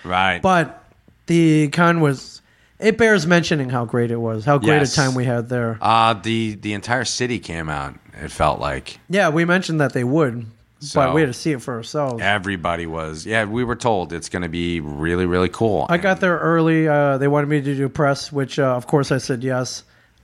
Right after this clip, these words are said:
Speaker 2: But I looked down the calendar. I was like, "Oh, I'm in Pensacola for, like, five days." Like, wow, that's kind of a long time.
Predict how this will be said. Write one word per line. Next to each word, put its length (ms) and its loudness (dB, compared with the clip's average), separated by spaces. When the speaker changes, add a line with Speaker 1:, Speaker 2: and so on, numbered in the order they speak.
Speaker 2:
But 120 4
I 100 6
looked 160 4
down 140 4
the 40 -2
calendar. 260 -2
I 20 -8
was 80 -10
like, 160 -6
"Oh, 60 -2
I'm 120 -6
in 160 -4
Pensacola 460 0
for, 240 0
like, 160 0
five 340 2
days." 380 -2
Like, 100 -2
wow, 160 6
that's 240 -2
kind 240 -4
of 60 -2
a 80 0
long 240 0
time. 420 0